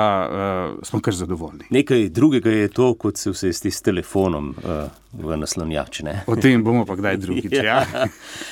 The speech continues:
Speaker 2: Kdo so Poletavci? Eh, kako bi jih opisali?
Speaker 1: Glejte, Poletavci, eh, poletni bralci so tisti šolarji, ki, eh, berejo, eh, v poletnem času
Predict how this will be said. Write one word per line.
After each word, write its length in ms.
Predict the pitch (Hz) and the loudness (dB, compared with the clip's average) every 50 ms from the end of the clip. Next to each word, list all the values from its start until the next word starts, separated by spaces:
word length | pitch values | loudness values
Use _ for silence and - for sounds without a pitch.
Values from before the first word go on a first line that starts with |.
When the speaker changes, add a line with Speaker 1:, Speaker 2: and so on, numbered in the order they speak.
| - - | -16 -18
Speaker 2:
Kdo 380 | - 107 117 120 143 202 240 214 | -12 -6 -2 2 2 4 2 2
so 320 | - - 165 143 135 123 - | 0 2 2 2 2 0 -2
Poletavci? 880 | - - 139 135 131 120 - 127 110 98 92 92 - - - 95 82 73 | -2 2 2 4 4 4 2 2 2 2 2 0 -4 -6 -4 -4 -4 -4
Eh, 680 | 67 67 - 90 92 95 90 90 87 85 82 82 82 - - | -6 -10 -10 -6 -4 -2 -2 -2 -2 -2 -2 -4 -4 -6 -8
kako 320 | - 107 98 - - 120 104 | -8 -8 -6 -2 0 0 0
bi 140 | 82 95 | 0 -2
jih 140 | 87 - - | -6 -6 -8
opisali? 460 | - - - - - 95 85 71 67 | -8 -8 -8 -4 -2 -2 -2 -2 -4
Speaker 1:
Glejte, 220 | - - - - 92 | -8 -10 -8 -6 -2
Poletavci, 1000 | - 170 131 110 104 - - 113 135 175 190 185 - - 160 156 151 139 - - - | 0 2 2 2 0 0 2 2 2 2 0 -2 -2 0 2 2 2 2 -2 -4 -4
eh, 300 | 110 117 117 110 104 - | -2 0 0 2 0 -2
poletni 440 | - - 98 98 117 120 - - 104 | -2 -4 -2 -2 -2 -2 -2 -2 -2
bralci 640 | 92 98 104 107 123 135 - - - 131 117 104 95 | -2 0 -2 -2 -2 -4 -6 -4 0 0 2 2 0
so 300 | - - 110 101 95 87 | -2 -2 -2 -2 -2 -2
tisti 640 | - - 147 151 143 - - - 107 101 95 87 - - _ - - | 0 0 0 0 0 0 0 2 4 4 4 2 -2 -6 _ -20 -14
šolarji, 840 | - - - - 98 101 110 110 123 127 139 147 147 156 160 147 - _ _ _ _ - - - - - - - _ _ | -12 -10 -8 -4 0 2 4 4 4 4 4 4 4 4 4 2 0 _ _ _ _ -20 -20 -20 -20 -20 -20 -20 _ _
ki, 420 | - - - 151 143 135 131 117 - | -10 -2 2 6 6 6 6 4 2
eh, 240 | - 110 107 104 92 | 0 0 0 0 0
berejo, 680 | 98 98 117 135 151 156 151 147 139 131 131 127 120 113 113 110 95 | 2 2 4 4 4 4 4 4 4 4 4 4 4 4 2 0 0
eh, 160 | - - - 107 101 101 104 - | -4 -6 -4 -2 -2 -2 -2 -2
v 100 | - 101 | -4 -6
poletnem 460 | - - 120 135 143 - 117 98 92 | -4 -2 0 0 0 0 -2 -4 -2
času 720 | - 120 117 139 143 135 - - 139 131 127 117 113 107 | 0 0 0 0 0 -2 -2 -2 0 0 0 0 -2 -4